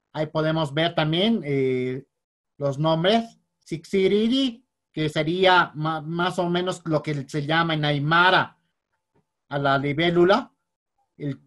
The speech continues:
Tinticaballo, que es más o menos el nombre que le dan en quechua. Inaiti, el, lo que se llama el,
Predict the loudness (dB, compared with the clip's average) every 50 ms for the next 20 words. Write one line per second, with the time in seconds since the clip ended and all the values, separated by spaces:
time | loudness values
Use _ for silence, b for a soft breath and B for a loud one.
0 | _ _ _ -4 -4 -4 -4 -4 -6 -6 0 2 4 6 6 6 6 4 4 2
1 | 0 -2 0 _ -2 0 0 -2 -4 -6 -16 _ -8 -6 -6 -6 -4 -6 -6 -6
2 | -4 -4 -4 -4 -4 -2 -2 -2 -2 0 2 2 2 2 0 -2 -4 -4 -4 -2
3 | -2 0 2 4 4 4 2 0 -2 -2 -4 -6 -6 _ -4 -4 -4 -4 -2 -2
4 | 0 0 -2 -4 _ _ _ _ _ _ _ _ _ _ _ _ _ _ _ _
5 | _ _ _ _ _ _ _ _ _ -10 -6 -4 -2 0 2 4 4 2 2 0
6 | 0 0 0 0 -2 -6 -4 -4 -2 -2 -2 -2 -2 -4 -6 -8 -10 -12 -8 -6
7 | -6 -6 -4 -6 -6 -6 -6 -2 0 2 2 4 6 6 6 6 4 2 0 -2
8 | -4 -6 -8 -8